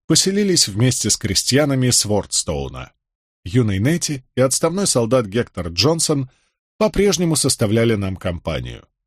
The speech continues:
Возможно, им было приказано продолжать слежку за подозрительными лицами. Однако не исключено, что они держались за нас исключительно потому, что не имели здесь иных друзей и знакомых.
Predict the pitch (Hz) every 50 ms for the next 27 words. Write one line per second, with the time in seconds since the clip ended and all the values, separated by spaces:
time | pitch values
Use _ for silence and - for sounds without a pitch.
0 | _ _ _ - 82 90 98 113 143 190 190 156 175 170 160 143 147 143 131 107
1 | - 107 87 - 180 202 135 156 156 147 147 135 - - _ _ - - 196 165
2 | 151 135 117 101 95 120 127 123 - - - - 107 120 139 143 - - 143 139
3 | 127 - _ _ _ - 127 113 165 - - 127 110 110 104 98 101 95 92 -
4 | - 101 95 92 92 95 92 82 73 67 - - - 85 67 67 64 _ _ _
5 | _ _ _ _ _ _ _ _ _ _ _ - 101 101 101 135 180 190 - -
6 | 160 160 156 - - - 120 107 - - 110 107 139 170 160 - - 123 117 117
7 | 127 123 107 110 110 98 98 120 127 127 110 95 87 - 101 95 113 151 170 -
8 | - - - _ _ _ _ - 208 190 - - 156 147 143 - - 165 160 -
9 | 147 131 123 117 - 107 - 110 113 127 135 - - - 110 104 107 104 101 98
10 | 104 131 165 170 147 131 113 104 101 110 117 101 - - 95 98 120 143 131 117
11 | 92 98 95 98 92 87 - 110 107 107 - - 104 95 87 95 90 87 - -
12 | 85 71 65 64 - - _